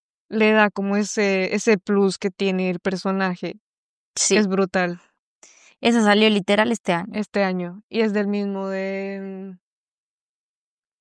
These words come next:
Speaker 1: ay, es este director famoso
Speaker 2: Mm,
Speaker 1: de cosas.
Speaker 2: eh, Jim Bong Joon, es que siempre <laughs> lo digo mal. Jim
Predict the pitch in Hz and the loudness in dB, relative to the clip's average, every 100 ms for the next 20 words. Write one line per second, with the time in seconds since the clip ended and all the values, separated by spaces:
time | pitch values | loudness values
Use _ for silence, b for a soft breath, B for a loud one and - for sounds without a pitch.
0 | _ _ _ - - 220 233 - 233 226 | _ _ _ -20 -20 -16 -16 -12 -10 -10
1 | 220 - 240 226 214 185 190 208 - 190 | -10 -12 -14 -12 -12 -12 -12 -18 -10 -10
2 | 175 - - 214 208 180 220 214 196 190 | -10 -10 0 4 4 4 2 4 2 0
3 | 185 185 196 208 - 202 214 190 311 190 | -2 -2 -2 -2 -2 0 2 4 4 4
4 | 214 - 220 - - - - _ _ B | 2 2 -4 -6 -10 -10 -18 _ _ B
5 | 320 359 B B - 208 277 285 | -12 -12 B B -6 2 4 4